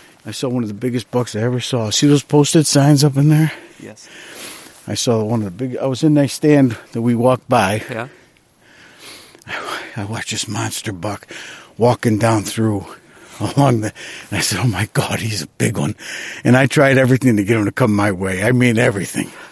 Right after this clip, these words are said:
Speaker 1: Nothing worked. Nothing worked.
Speaker 2: So he deserved to live.
Speaker 1: Yeah, don't get me wrong. There are times when you get tired and say, "Jesus, I can't go out again. I can't go out again." Well,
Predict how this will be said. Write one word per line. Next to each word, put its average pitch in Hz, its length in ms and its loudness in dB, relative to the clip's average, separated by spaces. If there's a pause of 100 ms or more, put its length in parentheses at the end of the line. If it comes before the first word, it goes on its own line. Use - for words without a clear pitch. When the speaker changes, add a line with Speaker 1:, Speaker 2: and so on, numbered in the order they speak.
(800)
Speaker 1:
Nothing 107 380 -4
worked. - 1600 -12
Nothing 143 360 -2
worked. 107 120 -6
Speaker 2:
So 139 100 2
he 135 80 6
deserved 117 460 4
to - 80 -8
live. - 1500 -10
Speaker 1:
Yeah, 208 280 6
don't 208 160 2
get 196 120 4
me 196 80 0
wrong. 185 300 4
There 175 140 6
are 165 120 6
times 160 460 2
when 135 180 2
you 135 120 2
get 143 240 2
tired 143 360 4
and 98 160 -2
say, 120 280 -6
"Jesus, - 500 -10 (640)
I 123 140 -2
can't 127 240 -2
go 123 120 2
out 117 160 2
again. 104 360 -2
I 110 80 0
can't - 240 2
go 123 160 4
out 117 120 4
again." 98 340 -6
Well, 214 220 4